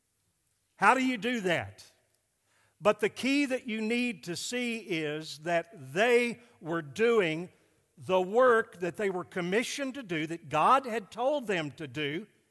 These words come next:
build the wall, but they had to be ready at a moment's notice to combat the enemies that were all around them.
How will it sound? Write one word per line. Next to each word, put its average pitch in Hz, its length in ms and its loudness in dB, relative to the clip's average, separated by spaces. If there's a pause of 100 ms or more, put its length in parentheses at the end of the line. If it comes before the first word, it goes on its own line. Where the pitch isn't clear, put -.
(560)
build 262 260 8
the 190 80 0
wall, 220 720 4 (300)
but 160 180 0
they 196 140 -2
had 180 340 0 (160)
to 147 80 -16
be 131 160 -10
ready 185 480 -2 (240)
at 139 100 -6
a 135 80 -4
moment's 214 720 -2
notice 190 580 -4
to 147 180 -18
combat 185 1040 0 (400)
the 160 200 -2
enemies 147 540 -4
that 156 180 -8
were 143 280 -10
all 156 520 -6 (540)
around 127 420 -6
them. 107 220 -8